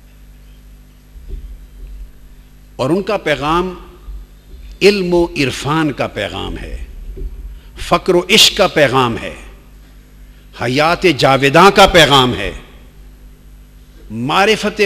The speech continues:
قرآن کا پیغام ہے اور نسبت صاحب قرآن کا پیغام ہے۔ اقبال کے پورے فکر کے سرچشمے، تصور تعلیم، تصور ثقافت، تصور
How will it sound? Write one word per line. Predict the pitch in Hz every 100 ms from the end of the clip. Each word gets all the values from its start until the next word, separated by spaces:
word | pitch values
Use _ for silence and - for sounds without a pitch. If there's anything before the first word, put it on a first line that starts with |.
| 196
قرآن | 170 165 196 208
کا | 202 175
پیغام | 147 123 113 110 107
ہے | 90 92
اور | - 113
نسبت | 110 165 - 156 127 120
صاحب | - 135 127 120 113
قرآن | - 104 110 92
کا | -
پیغام | - 87 85 80 -
ہے۔ | - - - - - - 190 190 - - - - - - - - - - - - - - - - - - - - - - - - - -
اقبال | 170 - 147 180 208 208 185
کے | 190 165 151 -
پورے | - 196 190 175
فکر | - 170 160
کے | 127 135 113 -
سرچشمے، | - 139 117 131 - 120 98 - - - - -
تصور | 151 190 180 180 -
تعلیم، | 160 151 165 165 151 123
تصور | 135 - 160 151 135
ثقافت، | - 113 131 139 135 - - - - -
تصور | - - 165 151